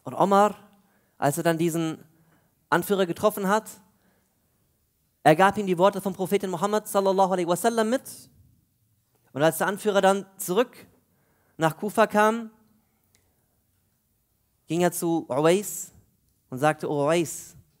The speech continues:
bitte für mich um Vergebung bei Allah.“ Und Uwais tat dies.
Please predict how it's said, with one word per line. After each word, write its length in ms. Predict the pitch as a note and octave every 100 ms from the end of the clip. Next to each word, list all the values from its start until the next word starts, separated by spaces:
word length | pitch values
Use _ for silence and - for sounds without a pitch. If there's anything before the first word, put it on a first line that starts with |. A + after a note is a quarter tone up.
| _ _ _ _
bitte 220 | F3 G3
für 140 | F#3 F#3+
mich 360 | G3+ - - - _ _ _ _ _
um 140 | - C#3
Vergebung 440 | D#3+ D#3+ G#3 F3+
bei 140 | D3 A2+
Allah.“ 320 | A2 G#2+ G2 - - - - - _ _ _ -
Und 100 | A#2+
Uwais 320 | A#2+ D#3+ -
tat 280 | F3 F3+ C3
dies. 320 | G2 -